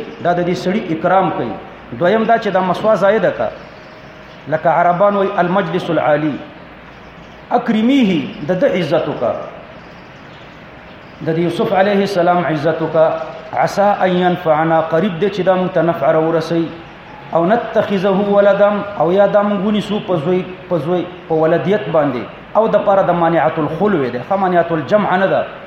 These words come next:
دا دواړه کاره به وشي. هم به مونږ ته په دنیا کې نفع راورسوي، هم به دا مونږ په زویوالي باندې ونیسو. عبدالله ابن مسعود رضی الله عنه فرمایي، "افرس الناس ثلاثة."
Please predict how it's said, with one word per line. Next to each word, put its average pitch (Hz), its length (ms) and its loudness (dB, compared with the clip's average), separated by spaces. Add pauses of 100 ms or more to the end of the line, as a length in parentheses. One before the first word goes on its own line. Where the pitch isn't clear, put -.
(300)
دا 151 100 0
دواړه 208 380 2
کاره 160 200 4
به 135 120 -4
وشي. 127 240 -6 (400)
هم 202 140 0
به 202 80 2
مونږ 208 180 0
ته 220 80 2
په 180 120 -2
دنیا 180 300 2
کې 175 100 -6
نفع 160 360 0
راورسوي، 160 560 0 (360)
هم 202 140 0
به 202 100 2
دا 202 140 4
مونږ 202 240 0
په 175 100 0
زویوالي 170 460 2
باندې 160 260 2
ونیسو. 160 420 -2 (680)
عبدالله 156 360 0
ابن 196 200 0
مسعود 170 360 -2
رضی 180 300 2
الله 170 440 2
عنه 160 320 0
فرمایي، 160 460 0 (360)
"افرس 202 400 0
الناس 185 440 0
ثلاثة." 160 800 0